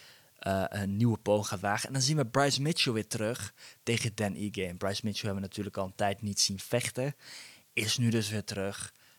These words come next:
Vecht tegen Dan Ige. Dat gaat ook een spectaculair gevecht worden, weet ik nu al.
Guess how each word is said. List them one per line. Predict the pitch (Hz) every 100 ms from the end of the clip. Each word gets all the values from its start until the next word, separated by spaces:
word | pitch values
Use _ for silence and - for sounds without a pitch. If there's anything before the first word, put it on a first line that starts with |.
| _
Vecht | - - 110 -
tegen | 104 95
Dan | 104 87
Ige. | 101 110 95
Dat | 104 -
gaat | 107
ook | 110
een | 107 92 - _ - _ -
spectaculair | - - - _ _ - - - 90 92 90
gevecht | 82 - -
worden, | 92 95
weet |
ik | 107
nu | 113
al. | 117